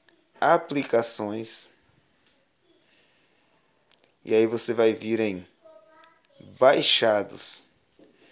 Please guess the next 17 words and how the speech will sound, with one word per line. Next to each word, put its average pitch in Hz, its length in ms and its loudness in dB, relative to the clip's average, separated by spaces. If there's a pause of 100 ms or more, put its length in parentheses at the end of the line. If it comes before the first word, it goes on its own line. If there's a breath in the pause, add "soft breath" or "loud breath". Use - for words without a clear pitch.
(280 loud breath)
Aí 107 120 -6
está 110 280 0
aqui 117 320 -4
o 123 60 0
Bike 107 480 2
Race 95 460 -4
Stream. 160 600 -4 (400 soft breath)
Você 127 280 -6
dá 131 180 6
um 175 140 -2
clique 151 400 -6
nele 147 420 -2 (680 soft breath)
e 120 140 -4
vai 117 180 4
aparecer 123 600 2
pra 120 120 4
você 117 540 -2